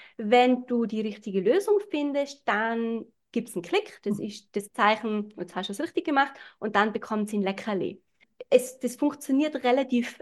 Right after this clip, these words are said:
Speaker 1: äh, äh, schnell und gut, weil wir, wenn wir sagen, wir arbeiten jetzt mit am Klick und mit Futter, dann ist es, ähm,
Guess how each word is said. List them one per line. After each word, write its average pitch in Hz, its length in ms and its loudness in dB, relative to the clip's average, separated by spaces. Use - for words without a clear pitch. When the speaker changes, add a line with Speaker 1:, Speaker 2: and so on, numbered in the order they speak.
Speaker 1:
äh, 208 560 0
äh, 196 40 -6
schnell 214 440 2
und 226 260 -4
gut, 311 420 -2
weil 233 460 2
wir, 240 600 4
wenn 233 160 0
wir 226 80 0
sagen, 226 360 -2
wir 214 100 -2
arbeiten 208 460 0
jetzt 196 280 -4
mit 196 200 -2
am 185 140 -4
Klick 370 380 -2
und 208 240 -4
mit 202 160 0
Futter, - 460 -2
dann 214 280 4
ist 214 300 -2
es, 208 340 -4
ähm, 208 200 -2